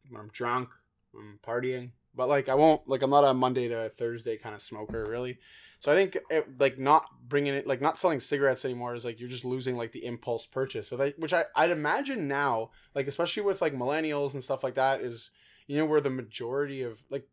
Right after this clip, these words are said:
probably not the majority of their sales come from, but, like, as the years go on, like,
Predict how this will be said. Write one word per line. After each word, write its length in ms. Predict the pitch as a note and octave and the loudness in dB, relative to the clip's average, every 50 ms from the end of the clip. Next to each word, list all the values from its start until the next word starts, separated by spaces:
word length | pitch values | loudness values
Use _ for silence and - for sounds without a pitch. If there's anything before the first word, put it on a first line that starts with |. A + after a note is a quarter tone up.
| _ | _
probably 220 | - D#3+ E3+ G3 G3+ | 0 2 2 4 4
not 100 | F3+ - | 0 0
the 80 | E3 | -2
majority 400 | C#3+ C3 A#2+ A#2 B2 B2+ C3 C3 | -4 -4 -4 -4 -4 -2 -2 -2
of 100 | B2+ A#2+ | -4 -4
their 120 | A2+ A#2 G#2+ | -4 -6 -8
sales 320 | - - B2 B2+ C#3 - | -6 -4 -2 -2 -2 -2
come 160 | - A#2+ A2 | -6 -10 -8
from, 200 | - - A2+ A2+ | -8 -10 -10 -8
but, 160 | A2 A#2 A#2 G#2+ | -6 -8 -6 -6
like, 220 | A#2+ A#2 A2+ - - | -8 -8 -8 -6 0
as 260 | - B2 C#3+ D3+ D3 | 2 2 2 2 -2
the 80 | D#3+ E3 | -4 -6
years 260 | C3+ C3+ C3+ C3+ B2+ | -4 -4 -4 -4 -6
go 200 | A#2 B2+ A#2+ A2 | -4 -4 -2 0
on, 300 | A#2 C3+ C#3 C3 A#2+ A#2 | 0 2 0 0 0 -4
like, 200 | A2+ A2+ G#2 _ | -8 -12 -14 _